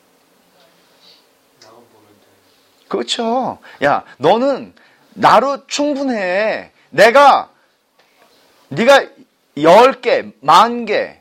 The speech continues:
네팔이 신들의 나라라고 그러잖아요." 힌두교, 힌두교의 신의 개수를 아세요? 개수라고 말해서 미안하지만 삼억 삼천. 좀 더 늘어나지 않았다면.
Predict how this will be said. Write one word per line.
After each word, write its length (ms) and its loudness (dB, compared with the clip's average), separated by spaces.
네팔이 500 -2
신들의 440 -4
나라라고 400 -6
그러잖아요." 760 -8
힌두교, 640 -8
힌두교의 540 -6
신의 480 -8
개수를 460 -6
아세요? 360 -6
개수라고 520 -4
말해서 280 -10
미안하지만 640 -10
삼억 560 0
삼천. 520 -8
좀 160 -6
더 80 -4
늘어나지 400 -6
않았다면. 540 -12